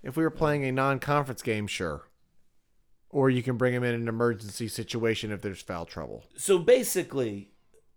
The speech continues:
Speaker 2: you basically are saying what you would do is play, is do what Frank's doing, except not playing Brandon Martin.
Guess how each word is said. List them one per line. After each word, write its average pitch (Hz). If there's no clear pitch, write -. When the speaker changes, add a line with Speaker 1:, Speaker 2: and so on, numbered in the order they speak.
Speaker 2:
you 160
basically 139
are 117
saying 110
what 120
you 143
would 131
do 104
is 113
play, 101
is 104
do 107
what 107
Frank's 120
doing, 107
except 107
not 104
playing 98
Brandon 90
Martin. 90